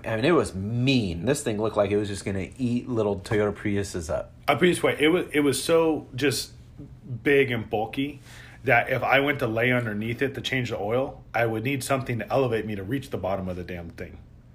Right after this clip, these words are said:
Speaker 2: It was just, it was hum-, massive. It, tastefully done. Um, it was done well. Uh, price honestly wasn't that bad for what was done to it.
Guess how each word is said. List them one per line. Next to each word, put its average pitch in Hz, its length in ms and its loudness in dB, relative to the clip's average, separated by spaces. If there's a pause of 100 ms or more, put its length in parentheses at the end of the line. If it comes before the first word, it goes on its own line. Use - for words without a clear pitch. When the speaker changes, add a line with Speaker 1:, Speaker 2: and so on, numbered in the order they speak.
(160)
Speaker 2:
It 131 220 6
was 135 120 2
just, 117 280 -6
it 139 40 0
was 123 260 -2 (340)
hum-, 139 180 -2 (480)
massive. 131 520 0 (320)
It, - 120 -2 (340)
tastefully 170 440 4
done. 123 420 2 (340)
Um, 110 340 2
it 113 60 -4
was 117 140 -2
done 131 280 2
well. 95 380 0 (480)
Uh, 110 240 4
price 143 440 2
honestly 131 380 -4
wasn't 104 300 -4
that 104 220 -2
bad 98 240 -4
for 101 160 -8
what 95 360 -6
was 107 180 -8
done 104 260 -8
to 139 160 -2
it. 156 180 -4